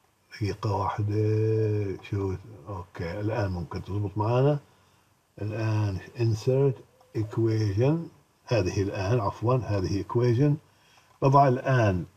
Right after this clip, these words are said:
النقطة، أول شيء افتح قوس صفر فاصلة صفر، سكرنا القوس، أكبرها، بضللها كلها وبكبرها لأربعتاش وسميكة. جيت الآن وضعت هذه النقطة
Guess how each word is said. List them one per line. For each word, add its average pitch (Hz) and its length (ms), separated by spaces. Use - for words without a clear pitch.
النقطة، 135 720
أول 113 240
شيء 110 320
افتح - 320
قوس 135 380
صفر 147 560
فاصلة 127 480
صفر، 78 360
سكرنا 131 440
القوس، 87 440
أكبرها، 127 580
بضللها 117 520
كلها 131 560
وبكبرها 113 1080
لأربعتاش 107 1080
وسميكة. 110 680
جيت 110 300
الآن 117 580
وضعت 107 460
هذه 101 280
النقطة 107 580